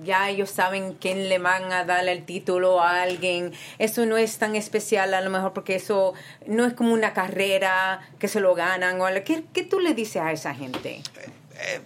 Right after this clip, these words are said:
Speaker 2: es muy difícil, ¿no? Mucha gente quiere, quiere quedarse con la idea de que, eh, pues, la lucha libre sí es de, de veras, sí es real, eh, que no hay, no hay nada ficticio, pero la realidad es que es, eh,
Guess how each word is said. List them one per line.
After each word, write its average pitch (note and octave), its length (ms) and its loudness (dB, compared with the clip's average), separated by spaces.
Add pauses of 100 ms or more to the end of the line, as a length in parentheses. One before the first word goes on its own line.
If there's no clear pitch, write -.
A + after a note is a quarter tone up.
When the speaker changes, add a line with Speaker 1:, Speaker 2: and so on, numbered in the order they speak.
Speaker 2:
es F3+ 120 -8
muy F#3 160 -10
difícil, C#3+ 360 -8
¿no? F3+ 100 -8
Mucha D3+ 300 -8
gente C3 320 -8
quiere, B2 600 -8 (520)
quiere A#2+ 460 -10
quedarse A#2+ 460 -8
con A2+ 160 -14
la A2 60 -12
idea A#2 180 -4
de A#2+ 160 -6
que, G2+ 340 -10 (1300)
eh, A2 420 -12 (800)
pues, C3 120 -10
la D3 100 -6
lucha C#3 300 -10
libre B2+ 460 -6 (260)
sí - 380 -6
es D3 100 -10
de, C#3 120 -6
de A#2+ 120 -8
veras, B2 320 -4
sí - 380 -4
es C3+ 140 -8
real, B2 420 -4 (540)
eh, A2 440 -12 (920)
que A#2 180 -10
no A#2 240 -6
hay, A#2 520 -6 (560)
no B2 180 -8
hay B2+ 120 -2
nada C3 280 -2
ficticio, C3 520 -12
pero C3+ 240 -6
la B2+ 160 -6
realidad B2 320 -4
es C3+ 100 -2
que D3 100 -6
es, - 280 -8
eh, - 160 -16